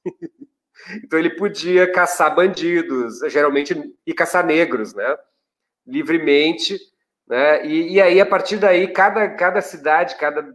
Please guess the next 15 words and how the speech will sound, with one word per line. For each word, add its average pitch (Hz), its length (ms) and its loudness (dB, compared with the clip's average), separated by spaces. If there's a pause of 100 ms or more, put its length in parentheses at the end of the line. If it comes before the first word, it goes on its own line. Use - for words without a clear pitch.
(100)
condado, 143 540 0
aqueles 143 300 -10
americanos 139 520 -6
formou 151 380 0
grupos, 156 440 -10
porque 139 140 -16
saiu 139 260 -2
esse - 240 -16
linchamento, 139 760 -4 (320)
eles 170 200 0
faziam 180 300 2
linchamentos 170 800 0
em 165 60 -6
praça 156 300 -2
pública. 147 560 -10